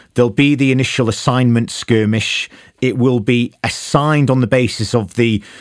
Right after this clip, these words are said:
the pleadings and evidence as it exists at that early stage of the case. There's the escape mechanism to revisit it on an application, but it, it's going to be one of the features. And I, I just,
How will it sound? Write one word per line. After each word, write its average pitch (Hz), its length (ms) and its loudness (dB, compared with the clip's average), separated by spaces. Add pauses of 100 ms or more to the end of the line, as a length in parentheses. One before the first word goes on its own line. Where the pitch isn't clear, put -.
(380)
the 131 100 4
pleadings 147 680 2
and 131 120 2
evidence 123 440 0
as 117 120 0
it 117 100 -2
exists 117 420 -2
at 120 80 -2
that 113 140 0
early 123 300 2
stage 120 420 0
of 101 80 -2
the 95 80 -4
case. - 540 -6 (240)
There's 123 200 0
the 123 120 0
escape 151 420 -2
mechanism 117 560 0
to - 140 -2
revisit 107 500 0
it 95 80 -6
on 107 120 0
an 101 100 0
application, 98 800 -4 (360)
but 120 100 2
it, - 120 -4
it's 117 200 -4
going 147 240 2
to - 100 -12
be 117 80 0
one 120 180 0
of 107 80 -2
the 101 80 -6
features. 95 360 -4
And 95 100 -2
I, 101 220 -4
I - 20 -2
just, 98 180 -4